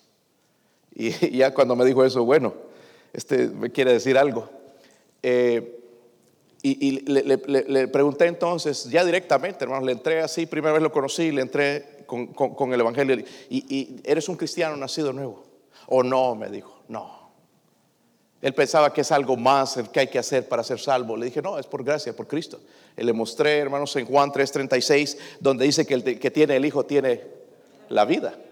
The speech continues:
presente ya. Y el que no tiene el, la, el Hijo, dice, no tiene la vida, sino la ira de Dios está sobre él. So, mira, aquí hay dos tipos de personas. El que tiene el Hijo, dice, tiene vida. El que no tiene el Hijo de Dios, no tiene la vida. ¿Y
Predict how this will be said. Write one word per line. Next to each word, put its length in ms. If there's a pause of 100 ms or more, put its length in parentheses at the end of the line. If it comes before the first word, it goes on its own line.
(380)
presente 480
ya. 360 (560)
Y 80
el 80
que 120
no 100
tiene 200
el, 260
la, 140
el 360
Hijo, 300
dice, 240
no 160
tiene 200
la 140
vida, 220
sino 240
la 120
ira 180
de 60
Dios 140
está 220
sobre 240
él. 60 (180)
So, 100
mira, 200
aquí 140
hay 80
dos 160
tipos 280
de 80
personas. 360
El 140
que 140
tiene 220
el 100
Hijo, 180
dice, 240
tiene 380 (300)
vida. 360 (380)
El 160
que 100
no 140
tiene 180
el 80
Hijo 160
de 60
Dios, 260
no 80
tiene 380 (640)
la 120
vida. 320 (800)
¿Y 680